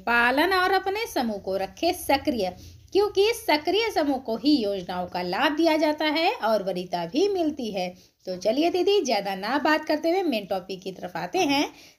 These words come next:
जैसा कि आपने हमारे थंबनेल में देखा है, स्वयं सहायता समूह के द्वारा रोजगार, राष्ट्रीय ग्रामीण आजीविका मिशन में आजीविका चलाने वालों के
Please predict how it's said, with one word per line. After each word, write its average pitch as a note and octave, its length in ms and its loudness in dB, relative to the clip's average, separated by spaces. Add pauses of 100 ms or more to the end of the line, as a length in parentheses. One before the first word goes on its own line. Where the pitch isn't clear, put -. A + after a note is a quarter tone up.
जैसा D4 380 4
कि D4 260 0
आपने D4+ 420 2
हमारे G#3 520 -4
थंबनेल F3+ 360 -10
में C#4+ 180 0
देखा F#3 320 -4
है, D#4 220 2 (1080)
स्वयं G#4+ 580 6
सहायता C4 640 2
समूह D4 440 0
के F#4+ 280 2
द्वारा G#3+ 400 2 (260)
रोजगार, A3+ 800 0 (360)
राष्ट्रीय F#4+ 600 4
ग्रामीण A3+ 480 0
आजीविका G3 520 -2
मिशन E4 500 2
में F#4+ 280 2
आजीविका C4+ 760 0
चलाने G3+ 560 0
वालों G3+ 440 0
के C4 220 -2